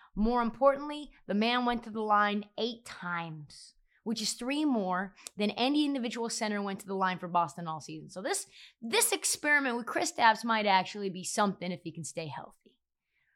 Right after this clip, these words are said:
Huge step forward offensively. He looked bouncy. He looked like he was ready to go. And I tell you what, Kristaps at the center position is very interesting.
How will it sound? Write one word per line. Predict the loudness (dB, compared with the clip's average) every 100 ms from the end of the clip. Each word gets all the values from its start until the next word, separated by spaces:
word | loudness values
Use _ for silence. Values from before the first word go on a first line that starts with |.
| _
Huge | -14 -4 4 8 8 6 -2 -2
step | -2 -2 -4
forward | 0 0 2 4
offensively. | 2 4 2 2 -2 -2 -4 -6 -18
He | 6 12 12 10
looked | 8 8 8 -4 -20 _
bouncy. | -6 6 8 8 0 -2 -2 -6 -20 _
He | 0 6 6
looked | 10 8 8 0 _ _
like | 4 4
he | 4 2
was | 2 2 4
ready | 4 4 0
to |
go. | 0 8 10 10 6 0 -2
And | 2
I |
tell | 2 2
you | 4
what, | 4 2
Kristaps | -2 2 2 2
at | -4
the | -2
center | 0 0 -2
position | -4 -4 -2
is | -4 -6
very | -6 -4 -2 -2 -2
interesting. | -4 -6 -6 -8